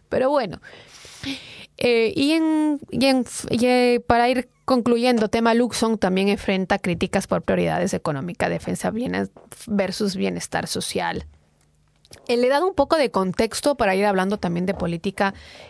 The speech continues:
eh, neozelandesa, que muy poca conocida es, obviamente porque es muy chiquita y porque no mucha gente tiene acceso a esto, ¿no? Eh, así que yo le iré contando más. Si tienes preguntas y quieres cachar un poco más,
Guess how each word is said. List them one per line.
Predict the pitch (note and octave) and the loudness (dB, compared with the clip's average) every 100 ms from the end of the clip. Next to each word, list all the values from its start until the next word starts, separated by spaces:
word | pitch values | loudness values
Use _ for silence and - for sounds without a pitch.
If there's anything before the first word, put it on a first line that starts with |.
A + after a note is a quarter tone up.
| - - | -18 -4
eh, | F#3+ F3+ | -2 0
neozelandesa, | F3+ F3 - F#3 F3 F#3 G3+ G#3 | -2 -2 -2 -2 -2 -2 0 -2
que | - F#3+ G3 | -2 -2 0
muy | G3+ A3 A#3+ | 0 0 0
poca | - C4 B3 C4 | -2 -2 0 -2
conocida | A#3+ G#3+ G3+ C4+ D4+ | 0 0 0 0 0
es, | D#4+ | 0
obviamente | A#3+ A#3 B3 C4 C4+ | 0 0 0 0 -2
porque | G#3+ G#3 | -2 -2
es | A3 | 0
muy | A3+ | 0
chiquita | A#3 - - A#3+ A#3+ | -2 -6 -4 -4 -2
y | C4+ | -4
porque | F#3 F#3 F#3 | -4 -4 -2
no | G3 G3+ | 0 0
mucha | G3+ G#3+ G3+ | 0 0 -2
gente | - G3+ G#3+ | -2 -4 -4
tiene | G3+ G3 | -4 -2
acceso | G3+ - G#3 G3 G3 | -4 -4 -4 -2 -2
a | F#3+ | -2
esto, | G#3+ - F3+ | -2 -4 -8
¿no? | - F#3 A3 - - - - - - _ - | -4 -4 -4 -10 -20 -20 -20 -20 -20 _ -4
Eh, | G#3 F#3+ E3+ | 0 0 0
así | - - G#3+ | -4 -2 -4
que | - | -2
yo | A3+ | 0
le | B3+ | 2
iré | B3+ B3+ | 2 0
contando | B3 A3 G#3 G#3 G#3 | 0 0 0 0 2
más. | F#3+ G3 | 2 0
Si | A3+ | -2
tienes | B3 B3+ C#4 | -2 -2 -2
preguntas | G#3+ G3 G3+ G3+ F3+ | -2 0 0 0 -4
y | E3+ | -4
quieres | F3+ G3 | -2 -2
cachar | - F3+ F#3+ | -2 -4 -4
un | F#3+ | -2
poco | F3+ F3+ F3+ | -4 -6 -4
más, | F3+ F#3 | -2 -2